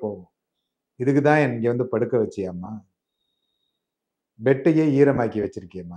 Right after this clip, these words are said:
நியாயமா இது? தூங்குறதுக்கு கூப்பிட்டுட்டு இந்த மாதிரி பெட்டை ஈரமா வச்சிருக்கியே, நியாயமா?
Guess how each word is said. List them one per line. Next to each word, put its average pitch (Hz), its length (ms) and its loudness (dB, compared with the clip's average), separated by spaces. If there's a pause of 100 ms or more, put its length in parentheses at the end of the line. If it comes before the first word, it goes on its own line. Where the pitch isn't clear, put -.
நியாயமா 127 460 0
இது? 98 180 -4 (960)
தூங்குறதுக்கு 160 600 6
கூப்பிட்டுட்டு 120 440 0 (340)
இந்த 135 140 0
மாதிரி 160 260 4
பெட்டை 147 300 4
ஈரமா 143 320 4
வச்சிருக்கியே, 107 440 -4
நியாயமா? 110 460 0